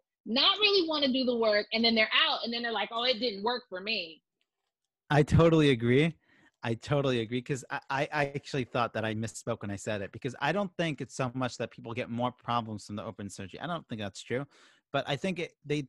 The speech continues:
Speaker 2: they, what happens is, is that they become, like, basically paralyzed until the deeper healing is completed. But people's
Speaker 1: Mm.
Speaker 2: lives need to function d-, during those years too.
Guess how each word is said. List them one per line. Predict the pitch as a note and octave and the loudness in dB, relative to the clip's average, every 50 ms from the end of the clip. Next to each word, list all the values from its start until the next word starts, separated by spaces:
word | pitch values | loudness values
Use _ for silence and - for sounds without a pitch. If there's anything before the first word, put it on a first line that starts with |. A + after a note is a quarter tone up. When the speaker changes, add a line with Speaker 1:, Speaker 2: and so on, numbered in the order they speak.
| _ _ - | _ _ -6
Speaker 2:
they, | D#3+ | -4
what | D3+ D3+ D3 - | -2 -2 -2 -2
happens | D3+ C#3 F3+ F#3 F3+ E3+ D#3+ D3 E3+ | 0 0 0 -2 -2 -4 -4 -6 -6
is, | F#3+ F#3+ E3 B2 | -4 -4 -2 -2
is | C3+ B2+ | -4 -6
that | B2 C3 | -6 -6
they | C3 | -6
become, | B2 C#3 C3 D#3+ E3 | -6 -4 -2 -2 0
like, | D3+ C#3 B2 - | 0 0 -2 0
basically | D3+ D3 C3+ - - C3 | -2 -4 -4 -4 -8 -10
paralyzed | - - - D3 C#3+ C3+ B2 A#2+ A2+ A2+ A2 G#2 - | -10 -4 0 2 2 4 4 4 2 2 0 -2 -4
until | A2+ B2 A2+ - - C3+ B2 B2 A#2 | -8 -10 -8 -4 -4 -2 -2 -2 -4
the | A#2 A2+ | -6 -8
deeper | G#2 - B2 A2+ B2+ B2+ | -8 -8 -8 -6 -6 -8
healing | A2 - B2+ A#2 A2 G#2 | -6 -4 -4 -4 -4 -4
is | G2+ - | -6 -8
completed. | - G2+ F2+ - A2+ G#2 F2+ F2 E2 - _ _ _ _ _ _ | -10 -12 -10 -8 -8 -8 -8 -10 -12 -14 _ _ _ _ _ _
But | C#3+ C3+ - | -8 -8 -6
people's | - A#3 B3+ C#4+ A3 F#3 D#3 | -6 -6 -2 -2 -2 -2 -2
Speaker 1:
Mm. | D3 | 0
Speaker 2:
lives | D3+ D#3 D3+ C#3 A#2 - - | 2 4 4 4 2 -2 -4
need | C3+ C3+ C3+ B2 | -4 -2 -2 -2
to | B2+ B2 | -4 -6
function | - - E3 F#3 D#3+ - - B2+ A#2+ A#2 A2 - | -4 -4 -4 -4 -4 -4 -4 -4 -4 -4 -8 -10
d-, | - B2+ | -16 -12
during | - C#3 C3+ C3 B2+ B2+ B2 | -8 -6 -4 -4 -4 -6 -6
those | B2+ B2+ A#2 - | -6 -6 -6 -8
years | B2 A#2+ A2+ - - _ | -8 -10 -10 -10 -12 _
too. | - F#3 C3 G2+ F#2 | -8 -8 -6 -6 -8